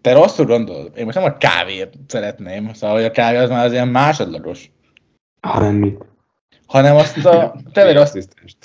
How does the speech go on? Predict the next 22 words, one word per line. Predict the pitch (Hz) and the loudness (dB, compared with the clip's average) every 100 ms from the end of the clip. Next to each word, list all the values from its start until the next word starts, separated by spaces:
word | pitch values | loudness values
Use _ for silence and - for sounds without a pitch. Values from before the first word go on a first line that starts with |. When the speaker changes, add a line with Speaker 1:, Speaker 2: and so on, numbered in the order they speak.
| - _ _ - | -20 _ _ 2
Speaker 1:
Igen, | 262 269 143 127 131 | 4 4 2 -2 -2
szóval | 139 139 | 0 0
ugye | 151 - | 0 0
azt, | 175 180 - _ - | 0 0 -6 _ -12
a-, | 139 156 | -4 0
azt, | 165 - | 0 0
amit | 156 147 147 147 | -2 -2 -6 -6
a, | 127 - - | -6 -8 -8
a | 139 135 | -8 0
te | 156 170 | 4 6
összes | 185 202 - 147 143 | 4 2 2 2 2
cuccod | 139 127 - 117 139 | -2 -4 0 2 2
a | 135 | 2
Rudülőn | 135 135 123 107 101 | 2 0 0 -2 -2
dolgozol, | 110 107 98 92 90 | 0 0 0 -8 -10
nem, | 92 131 143 | -6 -4 -2
Dávid? | 101 95 71 | -2 -4 -8
A | - | -8
Rudülőn | 110 123 131 120 113 | -4 0 2 2 2
van | 117 | -2
a | 110 | -2
drive-od, | 120 120 110 101 90 85 | 0 2 0 -2 -10 -16